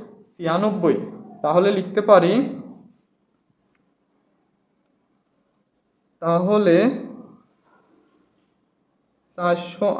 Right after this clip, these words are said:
আটষট্টি, এই যে চারশো আটষট্টিটি বই তৈরি করার পরেও এই ছিয়ানব্বই তা কাগজ হচ্ছে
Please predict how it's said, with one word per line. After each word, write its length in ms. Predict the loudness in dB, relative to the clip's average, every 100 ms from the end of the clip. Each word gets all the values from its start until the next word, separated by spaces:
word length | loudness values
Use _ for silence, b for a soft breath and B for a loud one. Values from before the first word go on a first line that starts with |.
| 0
আটষট্টি, 720 | 0 -2 -12 -6 -6 -4 -8 -4 0
এই 80 | 0 -2
যে 80 | -6 -10 -18 -20 -10
চারশো 380 | 0 0 0 0 2 4
আটষট্টিটি 600 | 2 2 -2 -2 -2 -2 -2 2
বই 140 | 2 2
তৈরি 180 | 0 2 4
করার 180 | 4 4
পরেও 240 | 4 6 4 0 B -8 -4
এই 60 | -4
ছিয়ানব্বই 600 | 0 0 2 2 2 2 2 0 2
তা 100 | 2 4
কাগজ 240 | 2 2 0
হচ্ছে 160 | -2